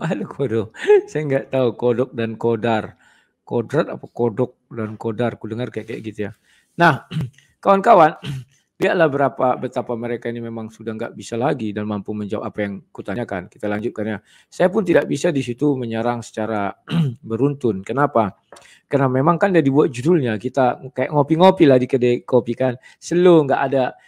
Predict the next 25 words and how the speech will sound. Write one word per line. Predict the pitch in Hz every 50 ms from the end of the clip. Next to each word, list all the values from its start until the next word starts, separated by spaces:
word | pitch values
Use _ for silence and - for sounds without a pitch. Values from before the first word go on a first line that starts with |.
| _ _
debat, | _ - 131 120 131 135 -
nggak | - 127 123 131 131
ada | 117 113 131
ini. | - 123 131 127
Kalau | 113 - 117 113 110
katanya | 110 110 - 113 110 107 117
begini, | 110 104 98 113 135 151 151
ya | - 107 90
itulah | 104 98 - - 123 127 -
iman | 131 120 123 123
mereka. | 117 117 120 131 131 - - 104 92 - _
<clears throat> | _ - 165 165 131 - _ _ _ _
Nah, | - 120 107 92 - _ _ - _ _
saya | _ - 156 180 214
me-, | 214 196 180 175
masuk | 175 160 143 139 - 165
ke | - 151
situ | 123 - 139 147 175
tidak | 151 151 123 135 147
lebih | 135 120 120 143
dan | 135 139 127
tidak | 120 127 113 120 -
kurang | - 123 127 131 127
kepada | 110 113 - 117 110 113 117
penggalian. | - - 110 110 113 110 120 143 151 143 110 92 78 -